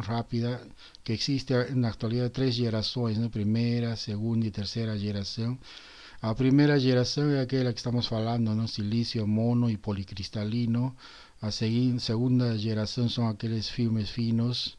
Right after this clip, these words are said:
destacando ahí el silicio amorfo y todas esas, esas otras tecnologías, ¿no? C I G, C I G S, arseniato de galio. En fin, ten varias, eh,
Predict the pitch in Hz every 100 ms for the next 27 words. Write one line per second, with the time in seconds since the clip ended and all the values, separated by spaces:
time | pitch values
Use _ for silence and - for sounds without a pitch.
0 | - - - - 107 - 107 104 117 117
1 | 110 113 117 101 107 101 113 110 113 101
2 | 113 117 113 - 123 123 101 98 - 117
3 | 110 104 110 107 104 92 - - - -
4 | - - 107 101 110 - 110 107 - 113
5 | 110 110 104 101 113 107 98 107 104 113
6 | 107 104 98 101 101 - 110 104 104 107
7 | 104 101 104 110 110 - 95 98 - 101
8 | 107 104 92 90 101 113 113 104 92 85
9 | - - - - - - - - 107 101
10 | - 113 110 104 117 117 107 113 117 110
11 | 98 -